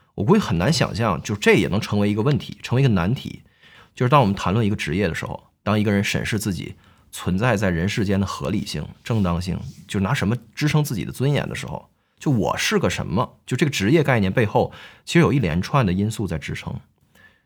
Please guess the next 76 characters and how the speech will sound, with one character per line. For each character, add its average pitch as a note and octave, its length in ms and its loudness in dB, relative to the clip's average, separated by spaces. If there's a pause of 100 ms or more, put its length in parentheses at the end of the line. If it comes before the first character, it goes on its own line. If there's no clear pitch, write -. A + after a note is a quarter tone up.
(200)
这 - 120 2
跟 F#3+ 100 8
收 G#3+ 220 6
入 F#3 200 4
多 E3+ 200 2
少 - 160 4
还 - 160 2
没 C3 100 6
有 A2+ 120 4
绝 E2+ 180 0
对 A2+ 120 2
的 - 60 -2
关 A#1 240 -4
系， - 240 -10
他 A2 100 -10
还 C3 140 4
谈 B2+ 180 2
不 B2 60 2
上 C3+ 160 2
这 G2 160 -2
个。 - 80 -18 (420)
就 B2 100 -4
比 C3 60 4
如 E3 140 6 (120)
清 G#3+ 200 4
洁 G3 120 8
工 F#3+ 300 2 (220)
和 - 200 -2
医 C#3+ 180 2
生 C#3+ 340 2 (180)
和 G#2+ 120 -4
出 F3+ 160 2
租 F#3+ 60 2
车 F#3 120 4
司 F3 180 0
机 D#3+ 240 0
和 G2 120 -4
律 D#3 160 4
师， F#2+ 240 -2 (180)
他 - 120 4
们 G3+ 100 4
都 G#3+ 100 6
没 D3+ 100 6
有 B2 100 4
这 C3 100 0
个 G#2 80 2
认 G#2 120 2
知 F2+ 140 -2
问 E2 140 0
题， - 220 -12 (880)
就 D3 120 4
因 F3+ 80 10
为 F#3+ 80 10
这 B3 100 4
个 F#3 60 8
职 A2 200 2
业 E3 100 8
是 C#3+ 120 2
一 - 20 6
个 C#3 60 4
不 C#3+ 120 0
假 C3+ 140 2
思 - 180 -4
索 - 220 -2
的 - 180 -14 (400)
正 G#2+ 180 2
当 G#2 180 4
的 G#2 60 2
东 G#2 200 0
西。 - 140 -10 (500)
但 F#3 100 8
是 C#3+ 60 4
比 G#2+ 80 4
如 A#2+ 80 6
说 F#3 160 6
呢， F#3 140 4